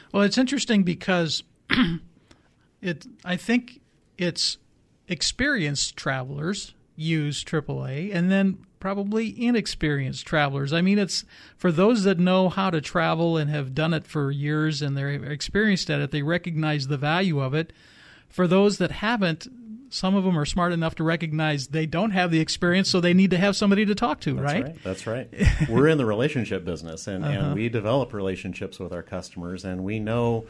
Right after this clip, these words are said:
Speaker 2: what your bucket list is, and we're able to sort of put that next opportunity in front of you and keep feeding your bucket list as we get to know you. Um, and a lot of people, you know, with the in-, uh, the advent of the internet,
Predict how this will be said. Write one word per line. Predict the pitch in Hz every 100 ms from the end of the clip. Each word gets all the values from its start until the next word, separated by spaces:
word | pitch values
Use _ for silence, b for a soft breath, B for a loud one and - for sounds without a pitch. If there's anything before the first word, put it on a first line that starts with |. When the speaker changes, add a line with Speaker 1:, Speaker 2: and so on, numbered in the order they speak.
| B B
Speaker 2:
what | 107 120
your | 110
bucket | 95 127 -
list | 85 - -
is, | - - 101
and | 90
we're | 90 104 110
able | 113 107
to | 101 110 104
sort | 95 107
of | 98
put | - 117
that | 107 -
next | 104 113 120
opportunity | 107 95 - 110 98
in | 90
front | 87 107 107
of | 92
you | 90
and | 82 80
keep | 120 110
feeding | - 104 101
your | 101 90
bucket | 98 101 -
list | 90 85 -
as | 87
we | 98 90
get | 90
to | -
know | 87 92
you. | 95 82 - B B B -
Um, | 95 98
and | 113 123
a |
lot | 147 190 220
of |
people, | 208 160 160 147
you | 135
know, | 127 123
with | 139 160
the | 135 127
in-, | 131 117
uh, | 113 104 98
the | 107 120
advent | 143 135 135
of | 123
the | 101
internet, | 131 139 98 92 98